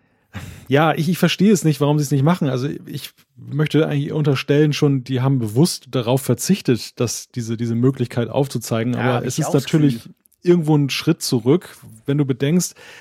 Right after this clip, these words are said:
Speaker 1: wo kommen wir her? Bei den S M S war das ja auch mal so ein Problem damals, wenn man das Handy gewechselt hat, wie nehme ich meine S M S
Speaker 2: Ja,
Speaker 1: mit?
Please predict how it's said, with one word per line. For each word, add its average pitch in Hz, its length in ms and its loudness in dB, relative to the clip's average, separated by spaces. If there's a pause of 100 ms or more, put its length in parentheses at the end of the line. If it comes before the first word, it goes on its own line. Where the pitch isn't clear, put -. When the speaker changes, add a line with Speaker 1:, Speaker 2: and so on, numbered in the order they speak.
(160)
Speaker 1:
wo 139 100 0
kommen 160 240 0
wir 139 100 4
her? 139 280 4
Bei 123 100 -4
den 123 140 -4
S 147 220 -4
M 139 80 -2
S 156 260 -2
war 143 80 2
das 147 160 0
ja 139 80 -2
auch 147 140 0
mal 143 160 2
so 127 80 0
ein 120 240 -2
Problem 123 420 0
damals, 123 380 -2
wenn 127 80 0
man 127 180 0
das 120 180 -4
Handy 147 220 2
gewechselt 135 420 -2
hat, 131 180 0
wie 135 60 -2
nehme 139 180 2
ich 131 100 -6
meine 131 180 0
S 139 160 -6
M 151 80 0
S - 240 0
Speaker 2:
Ja, 131 60 0
Speaker 1:
mit? - 220 -2